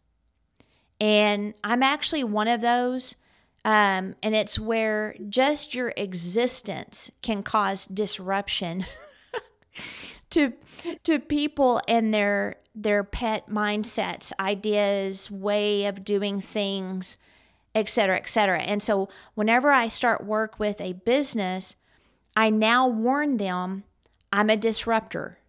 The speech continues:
So you're going to find challenge and you're gonna be very uncomfortable at times. Um, and then you may even feel like things are ex-, imploding or, you know, like, it,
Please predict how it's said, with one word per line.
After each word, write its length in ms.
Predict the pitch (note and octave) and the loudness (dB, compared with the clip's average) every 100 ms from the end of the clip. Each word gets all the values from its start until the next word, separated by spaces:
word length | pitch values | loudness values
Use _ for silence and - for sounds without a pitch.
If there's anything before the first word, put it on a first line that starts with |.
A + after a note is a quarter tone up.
| _ _ _ _ _ | _ _ _ _ _
So 200 | - A3+ | 0 0
you're 220 | G#3 A3+ | 2 2
going 360 | A3+ A#3+ B3 A#3 | 2 0 0 -2
to 180 | A#3 | -4
find 920 | G3+ - - C4+ D4 C4 A3 G#3+ A3+ - _ | -6 -2 2 4 2 0 -2 -6 -10 -18 _
challenge 800 | - - G#3+ A3 C4+ C#4+ C#4+ - _ | -6 0 2 2 -2 -4 -6 -8 _
and 160 | A3 G#3+ | -4 -2
you're 100 | G#3+ | 0
gonna 220 | A3+ A3 | 0 0
be 240 | A3 G#3+ F#3+ | -2 -4 -4
very 500 | F#3 G#3 G#3+ B3 B3 | -2 0 0 -2 -2
uncomfortable 1120 | A3 G#3+ - A#3+ A#3 - A3 F#3 F3+ F3+ F3+ _ _ _ _ _ - | -6 -6 -4 -2 -2 -2 -4 -2 -4 -4 -8 _ _ _ _ _ 0
at 220 | G3 - | 0 0
times. 720 | - G#3 F#3+ E3+ F3+ G3 - _ _ _ _ G#3+ | -2 0 0 -4 -8 -8 -8 _ _ _ _ 4
Um, 680 | G#3 G3+ F#3+ F3+ F#3+ G#3+ - - | 6 6 4 0 -6 -10 -12 0
and 160 | A3 A3 | 4 4
then 220 | G#3+ A3 - | 4 0 -2
you 160 | A3 | 0
may 200 | A3 A#3+ | 2 2
even 380 | C4 C4 A#3+ G#3+ - | 2 0 -2 -4 -4
feel 200 | A#3 A3+ | 2 2
like 220 | G#3+ G3 | 2 -4
things 460 | - - A3 G#3+ G#3 | -4 -2 0 0 -2
are 80 | F3+ | -2
ex-, 200 | - - _ | -4 -10 _
imploding 720 | G#3+ G3+ - A3+ A#3 F#3+ D#3+ - _ _ _ - | 2 4 4 4 2 -2 -8 -18 _ _ _ 4
or, 540 | G#3 G#3 G3+ F#3+ F#3+ _ _ _ _ _ _ - | 6 8 6 2 -4 _ _ _ _ _ _ 0
you 120 | B3 | 4
know, 180 | G#3 F#3+ | 4 2
like, 200 | G#3+ G#3+ - _ - | 0 -2 -4 _ -6
it, 200 | A#3 | -6